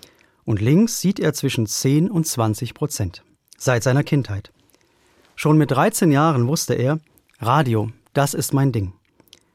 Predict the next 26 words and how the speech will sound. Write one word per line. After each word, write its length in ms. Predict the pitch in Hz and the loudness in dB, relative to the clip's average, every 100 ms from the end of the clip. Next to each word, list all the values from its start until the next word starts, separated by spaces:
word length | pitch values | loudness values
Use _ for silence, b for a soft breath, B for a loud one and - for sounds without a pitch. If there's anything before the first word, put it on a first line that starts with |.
| b | b
Denn 120 | 135 | -2
hier 180 | 123 208 | 2 2
geht 160 | 185 160 | 2 0
es 80 | 143 | 0
um 120 | 131 | 2
das, 280 | 156 - 151 | 2 2 -2
was 120 | 139 | 0
man 200 | 120 101 | 0 2
hört 420 | 185 110 - - | 0 0 -6 -8
und 220 | 156 107 | -6 -2
nicht, 320 | 127 139 - 135 | 0 0 -2 -4
was 180 | 131 | -2
man 140 | 143 135 | 2 2
sieht.“ 340 | 151 127 - b b b b b b b b b - | 0 -4 -8 b b b b b b b b b -10
Später 420 | - 180 196 220 | 4 4 4 0
ist 180 | 202 196 | 2 -2
er 80 | 175 | 0
viel 220 | 202 196 | 0 0
gereist, 680 | 185 175 120 - - - - | 0 0 0 -4 -14 -14 -8
hat 220 | 107 113 | -8 -2
weltweit 580 | 131 156 - 147 147 - | 0 0 0 0 0 0
religiöse 440 | 117 107 139 151 | -2 0 0 -2
Konflikte 520 | - 120 - 180 - | -2 -4 0 -4 -2
beobachtet 680 | 143 160 156 151 - 151 147 | -2 0 0 -2 -2 -4 -2
und 180 | 165 135 | -2 -2
kommentiert. 640 | - 160 160 - 101 - | 0 0 0 -4 -6 -8